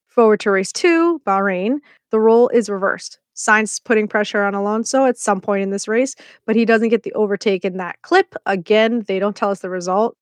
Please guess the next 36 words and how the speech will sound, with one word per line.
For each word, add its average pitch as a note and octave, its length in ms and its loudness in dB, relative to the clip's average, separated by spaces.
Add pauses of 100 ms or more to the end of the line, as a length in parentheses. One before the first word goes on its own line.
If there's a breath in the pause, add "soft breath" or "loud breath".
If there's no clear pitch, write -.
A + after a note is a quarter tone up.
At G3+ 180 2
Bahrain, G#3 560 2
Alonso G3 400 -4
was F#3 160 -6
seventh, B3 440 0 (140)
Carlos F#3+ 440 -2 (100)
was F#3 380 -6
eleventh. F#3+ 400 -2 (800)
Fast G3+ 220 0
forward A3+ 200 4
again. C#4 320 2 (440)
Race G#3 260 0
three A#3+ 260 4
in A#3 80 0
China. G3+ 460 -2 (480)
Carlos A3+ 420 2
is A3 80 -8
now G#3 160 2
cut G#3 240 0
off G#3 200 0
by G3+ 80 2
Alonso G3 460 -2
in G3 80 -4
this G3 140 -6
quick - 300 -4
little F#3+ 160 0
scene. B3+ 380 -2 (480 soft breath)
The A3+ 100 0
result G#3+ 340 2
was G#3 320 0
Alonso G3 480 -2
in F#3 120 -6
seventh B3 420 0
and F#3 220 -8
Carlos G3+ 520 -4
ninth. F#3 360 -2